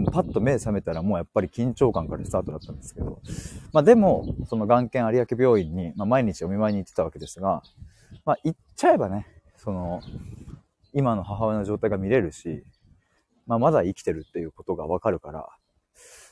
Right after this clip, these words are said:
その緊張感を薄れて逆にね、逆にその家に帰ってからの方が、いつ病院から連絡来るのかとか、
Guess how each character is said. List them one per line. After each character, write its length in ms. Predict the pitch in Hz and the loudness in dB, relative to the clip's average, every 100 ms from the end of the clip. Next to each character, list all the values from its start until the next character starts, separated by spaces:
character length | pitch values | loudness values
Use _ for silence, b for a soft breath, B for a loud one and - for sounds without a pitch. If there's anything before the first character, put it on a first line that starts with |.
| B _ | B _
そ 120 | - 107 | -4 -4
の 80 | |
緊 240 | 104 123 113 | -2 -2 2
張 180 | 131 113 | 2 2
感 180 | 92 82 | 0 -2
を 40 | |
薄 160 | 82 107 | -2 -2
れ 60 | |
て 100 | - | 0
逆 240 | 87 - 143 | -2 2 0
に 100 | 139 | 0
ね、 140 | 175 _ - - - B B B _ 101 | -8 _ -20 -20 -20 B B B _ -6
逆 280 | 104 107 226 | -6 -2 0
に 120 | 226 | 2
そ 100 | 208 | 2
の 60 | 190 | 0
家 240 | 143 220 | 0 0
に 100 | 247 | -2
帰 200 | - 233 | -4 -6
っ 20 | 269 | -8
て 180 | - | -2
か 140 | 117 113 | 2 4
ら 80 | 107 | 4
の 80 | |
方 200 | 101 107 | 2 2
が、 380 | 92 95 92 82 _ B B B B | 4 4 4 0 _ B B B B
い 140 | - 220 | -4 -2
つ 180 | - 110 | 0 0
病 280 | 113 113 117 | 2 4 2
院 120 | 104 | 2
か 120 | 113 | 2
ら 80 | 104 | 2
連 180 | 107 107 | 2 2
絡 100 | 107 | 0
来 160 | - | 0
る 60 | 104 | 0
の 100 | 87 | -2
か 80 | - | -6
と 100 | - | -6
か、 320 | 82 - | -6 -6